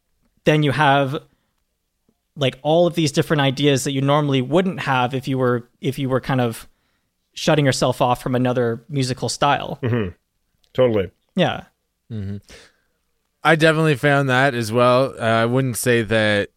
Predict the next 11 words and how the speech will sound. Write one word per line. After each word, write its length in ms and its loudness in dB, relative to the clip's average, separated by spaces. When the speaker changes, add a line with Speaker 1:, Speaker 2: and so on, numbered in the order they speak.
Speaker 3:
Johnny 320 -2
No 180 -2
Cash, 400 -2
Celtic 340 -4
Outlaws 420 -2
is, 320 -6
uh, 380 -2
pop 400 0
music 600 -2
per 180 0
se, 420 0